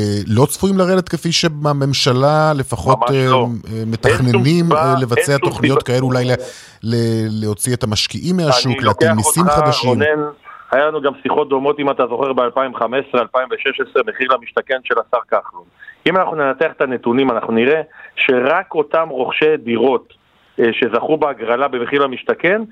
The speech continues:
Speaker 2: באמת, אה, קיבלו מ-, דירה יותר מוזלת. שאר ה-, שאר השוק,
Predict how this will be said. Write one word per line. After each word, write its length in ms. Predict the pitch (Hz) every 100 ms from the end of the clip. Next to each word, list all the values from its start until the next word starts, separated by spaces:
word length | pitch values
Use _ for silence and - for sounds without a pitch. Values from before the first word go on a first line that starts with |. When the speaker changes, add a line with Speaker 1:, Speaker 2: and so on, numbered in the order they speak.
| - -
Speaker 2:
באמת, 380 | 139 151 202 226 - - _ _ 143
אה, 100 | 131
קיבלו 340 | 147 143 180
מ-, 60 | 170 -
דירה 340 | 127 131 147 160
יותר 260 | - 147
מוזלת. 480 | 131 117 113 101 92 - - -
שאר 220 | - - 180 214 208
ה-, 60 | 185 -
שאר 320 | - 185 196
השוק, 420 | - 131 127 -